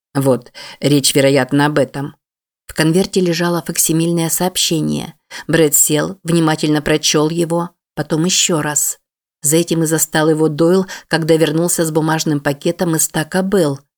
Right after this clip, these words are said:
потягивая Кока-Колу через соломинку. Олгаст взглянул на Уильямса.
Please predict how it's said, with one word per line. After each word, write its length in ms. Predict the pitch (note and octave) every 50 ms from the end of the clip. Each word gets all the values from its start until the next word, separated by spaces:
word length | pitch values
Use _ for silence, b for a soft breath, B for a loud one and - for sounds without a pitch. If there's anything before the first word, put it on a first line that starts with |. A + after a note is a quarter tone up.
| _ _ _ -
потягивая 560 | D3+ D3 - E3+ D#3+ D3+ D3 D3 D3+ D3 D3
Кока-Колу 640 | - - D3+ C#3+ D#3+ D3+ C#3+ - - D#3+ D3+ E3+ E3+
через 300 | - - D#3 D#3+ D3+ -
соломинку. 840 | - - F3 F3 E3 D#3 D3 D3 C#3+ D3 C#3+ - - C#3+ D#3 - _ _ _ _ _ _ _ _ _ _ _ -
Олгаст 480 | D#3+ D#3+ D#3 D#3 D#3+ D#3 D#3+ D3 - -
взглянул 500 | D#3 D3+ D3 D#3+ D#3 D3+ D3+ D3+ D3+ D3
на 140 | D3+ D#3
Уильямса. 800 | E3 F3+ E3 E3+ D#3+ D3 D3+ D3 D3 D3 - - D3+ C#3+ D3 -